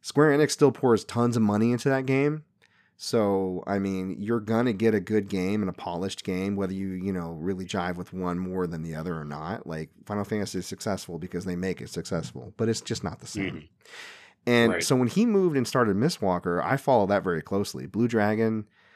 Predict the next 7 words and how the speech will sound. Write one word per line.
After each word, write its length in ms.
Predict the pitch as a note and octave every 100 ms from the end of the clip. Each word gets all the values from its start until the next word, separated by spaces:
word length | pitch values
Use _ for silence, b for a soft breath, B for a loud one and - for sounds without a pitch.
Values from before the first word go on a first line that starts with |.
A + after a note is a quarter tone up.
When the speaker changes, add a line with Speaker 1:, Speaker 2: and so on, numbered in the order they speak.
| b b -
Speaker 1:
uh, 500 | F#2 E2+ E2+ E2 D#2+
The 120 | F#2+
Last 300 | F2+ F#2+ G2
Story 360 | - G#2+ A2 G#2+
on 140 | F#2+
the 80 | E2
Wii. 420 | E2 F2+ G2+ A2